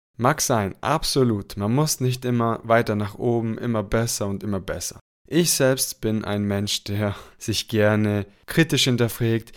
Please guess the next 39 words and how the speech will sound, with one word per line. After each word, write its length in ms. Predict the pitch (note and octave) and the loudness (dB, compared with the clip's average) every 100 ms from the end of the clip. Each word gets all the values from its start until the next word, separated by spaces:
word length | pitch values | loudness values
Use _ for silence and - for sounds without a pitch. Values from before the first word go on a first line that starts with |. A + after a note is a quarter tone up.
| - | -12
und 200 | G#2+ - | -10 -2
immer 300 | C#3+ D3 A#2+ | 2 2 2
wieder 200 | A#2+ A#2 | 2 0
versucht, 640 | - G#2 G2 A#2 A2 - - - | 0 -4 0 -2 -4 -10 -18 -12
die 60 | F#2 | -4
beste 400 | A2 A2+ - G2+ | 0 0 -2 -2
Version 400 | G2+ F#2 G2 G2 | -2 -2 -2 -2
seiner 280 | F#2 F#2 F#2 | -2 -4 -4
selbst 360 | F#2+ F#2+ - - | -2 -2 -2 -4
zu 140 | F2 | -4
werden. 340 | D#2+ D2+ - - | -8 -10 -14 -16
Okay, 240 | - - G2+ | -10 -4 -2
das 160 | - | -2
hört 140 | A2 - | -4 -4
sich 160 | F#2+ | -4
ziemlich 400 | - C3+ C3 A#2+ | 0 2 2 0
philosophisch 580 | - G#2+ G2 G2 F#2+ - | -2 -2 -2 -4 -6 -6
an. 160 | F#2+ G2 _ _ | -6 -10 _ _
Das 220 | G#2+ G2+ | -4 0
liegt 220 | A#2+ B2+ - | 0 -2 -4
vielleicht 600 | A2 G#2+ G#2+ A2+ - - _ | -2 0 0 -2 -12 -20 _
daran, 380 | G#2 G2+ G2+ G2 | -4 -2 -2 -2
dass 160 | F#2 G2 | -4 -8
ich 140 | - | -8
vor 280 | - F2+ - | -8 -8 -8
zwei 260 | - C#3 C3 | 0 4 4
Wochen 240 | A2 A#2 | 4 0
beim 180 | G2 G2+ | -2 -2
Creator 360 | F#2+ A2 B2 G2+ | 2 2 2 0
Festival 440 | F#2+ - F2 F#2 | -4 -8 -8 -8
war. 200 | F2+ - - - C3+ | -8 -12 -14 -4 -4
<laughs> 280 | B2 C3 | -2 -4
Ein 160 | - G#2 | -4 -2
anderes 360 | G#2 A#2 B2 - | 0 2 0 2
Thema 320 | B2 B2+ B2+ | 2 2 -2
für 160 | - | -4
die 100 | G2+ | -4
nächste 360 | G2+ C3+ - G#2 | -2 -2 -2 -6
Episode. 500 | F#2+ F#2 - F2 | -6 -8 -8 -10